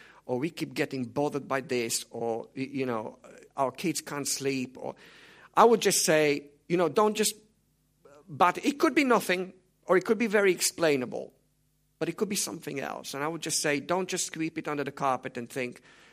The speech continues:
"Ah, it's just nothing." And I would just encourage you to say, "Okay, let's, let's pray into this, and let's see what the Lord reveals." We're not putting a diagnostic,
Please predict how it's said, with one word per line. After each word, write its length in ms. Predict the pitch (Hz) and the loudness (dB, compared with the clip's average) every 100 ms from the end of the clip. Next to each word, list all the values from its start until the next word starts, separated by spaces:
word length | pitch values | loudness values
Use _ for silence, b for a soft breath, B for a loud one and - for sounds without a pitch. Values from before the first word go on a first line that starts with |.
| B - | B -6
"Ah, 360 | 117 113 95 95 | -2 0 -2 -4
it's 460 | - 82 - 131 | -8 -12 -8 -6
just 260 | - 131 - | -4 -4 -4
nothing." 360 | 120 - - 208 _ _ _ _ _ - | -8 -10 -16 -18 _ _ _ _ _ -6
And 140 | 165 | -2
I 40 | |
would 140 | 214 202 | -2 -2
just 180 | 190 170 | -4 -6
encourage 440 | 156 170 165 139 | -6 -4 -2 -4
you 60 | 139 | -6
to 120 | - | -6
say, 420 | - 139 135 139 - b b | -4 -2 -2 -6 -16 b b
"Okay, 320 | 147 - 143 | -12 -4 -2
let's, 320 | 131 165 - - | -2 -4 -4 -4
let's 180 | 170 - | -4 -4
pray 380 | - 147 147 | -8 -8 -6
into 200 | 127 - | -6 -8
this, 400 | 123 - - - - b b b b | -14 -12 -8 -8 -10 b b b b
and 140 | - 127 | -8 -6
let's 160 | 139 | -4
see 80 | 151 | -4
what 180 | 143 151 | -4 -4
the 60 | |
Lord 260 | 156 156 156 | -4 -4 -4
reveals." 720 | 156 156 123 104 139 170 - | -4 -4 -4 -6 -8 -10 -12
We're 140 | 127 127 | -8 -6
not 140 | 139 | -6
putting 200 | 160 156 | -6 -6
a 60 | 170 | -2
diagnostic, 840 | 160 160 147 120 - 120 120 - | 2 0 -2 -6 -8 -8 -12 -14